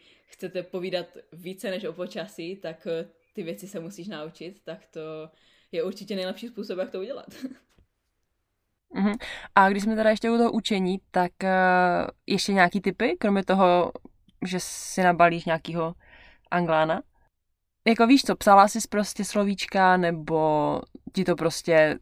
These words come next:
Speaker 2: zůstalo v hlavě jen tak? Nebo víš, takovýhle typy myslím.
Speaker 1: Já osobně nejsem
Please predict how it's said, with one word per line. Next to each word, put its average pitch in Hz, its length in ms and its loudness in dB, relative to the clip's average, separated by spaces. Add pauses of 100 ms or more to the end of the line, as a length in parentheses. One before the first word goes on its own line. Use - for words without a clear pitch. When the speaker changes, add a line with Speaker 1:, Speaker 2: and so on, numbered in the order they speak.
(200)
Speaker 2:
zůstalo 165 360 0
v 156 40 -4
hlavě 151 280 2
jen 147 160 -2
tak? 147 240 -2 (460)
Nebo 165 160 -6
víš, 233 200 -2
takovýhle 185 380 -2
typy 165 240 -6
myslím. 160 440 -8
Speaker 1:
Já 196 200 -4
osobně 208 480 -10
nejsem 202 380 -10